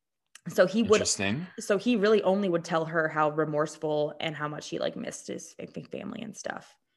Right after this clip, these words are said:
Speaker 1: Um, which, I mean, that was your, your fault for being an
Speaker 2: Yeah.
Speaker 1: asshat. <sighs> Okay, so June twenty-fifth, nineteen ninety, um, he had his last meal. He had filet mignon, two raw onions,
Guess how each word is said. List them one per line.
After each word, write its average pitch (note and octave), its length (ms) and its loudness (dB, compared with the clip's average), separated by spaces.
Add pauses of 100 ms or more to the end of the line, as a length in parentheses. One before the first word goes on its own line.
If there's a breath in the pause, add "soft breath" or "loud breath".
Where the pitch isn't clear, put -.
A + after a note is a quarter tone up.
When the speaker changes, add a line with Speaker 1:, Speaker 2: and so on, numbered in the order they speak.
(360)
Speaker 1:
Um, D3+ 220 -4
which, D#3 220 -4
I E3 80 -6
mean, D#3+ 120 -6
that D#3 120 -8
was D3+ 120 -10
your, - 160 -8
your - 160 -12
fault - 300 -6
for - 80 -10
being - 180 -6
an - 160 -14
Speaker 2:
Yeah. E2+ 480 0 (180)
Speaker 1:
asshat. - 500 -2 (1200 soft breath)
<sighs> - 240 -4
Okay, A3 340 2
so F#3 460 8 (1200 loud breath)
June A#3 160 4
twenty-fifth, B3 460 0
nineteen G3 440 0
ninety, E3 540 2 (220)
um, E3 580 -4 (680)
he - 180 -2
had F3+ 160 2
his E3+ 100 2
last E3+ 260 0
meal. G3+ 360 0 (680 soft breath)
He F#3 480 4
had E3+ 500 4
filet F3 500 2
mignon, A3+ 500 4
two G#3+ 200 -4
raw A3+ 280 4
onions, F3 600 0